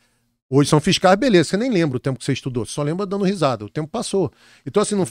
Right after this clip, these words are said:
não desmerece, não, porque não é bem assim. Ah, antigamente com sete você passava, hoje é com oito. Claro, pega, olha aqui, ó.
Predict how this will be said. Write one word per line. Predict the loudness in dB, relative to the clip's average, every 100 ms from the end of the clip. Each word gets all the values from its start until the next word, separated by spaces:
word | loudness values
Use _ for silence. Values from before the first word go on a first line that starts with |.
| -4
não | -6 -4
desmerece, | -4 0 0 2 0 -2 -6
não, | -6 -8 -14 _ _ _
porque | -10 -6
não | -4 -2
é | 0 0
bem | 0 0
assim. | -2 -8 -10 -12 _ _ _ _
Ah, | 0 2 2
antigamente | -2 0 0 -2 -4
com | -6
sete | -4 2 2 2
você | -4 -2 0
passava, | 0 0 0 0
hoje | 0 0
é |
com | -2 0
oito. | 2 2 -2
Claro, | -2 2 2 2 -4 _ _ _ _ _ _ _ _ _ _ -2
pega, | 2 4 2 -4 0
olha | 2
aqui, | 2 0
ó. | -4